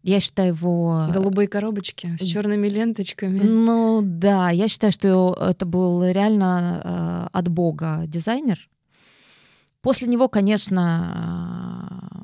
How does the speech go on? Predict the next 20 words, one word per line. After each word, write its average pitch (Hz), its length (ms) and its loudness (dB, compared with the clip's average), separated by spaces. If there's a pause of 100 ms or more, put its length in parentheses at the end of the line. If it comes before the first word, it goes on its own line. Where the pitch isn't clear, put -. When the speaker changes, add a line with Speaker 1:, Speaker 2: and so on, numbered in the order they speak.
(120)
Speaker 1:
э, - 100 -18
был, 165 680 -4
э, 170 440 -4
не 156 140 -4
знаю, 156 180 -6
там 165 340 -8 (320)
и - 80 -6
Гвасалия, 208 800 -2 (420)
и, 180 400 -2
э, 165 280 -2
э, - 420 -10 (540)
как - 180 -10
его 165 100 -6
зовут, 160 380 -6
вот, 170 120 -12 (100)
э, 160 440 -10 (1300)
Off-White 170 720 -4
дизайнер. 156 640 -4 (560)
Speaker 2:
Абло? 196 340 -4 (260)
Speaker 1:
Да. 190 260 0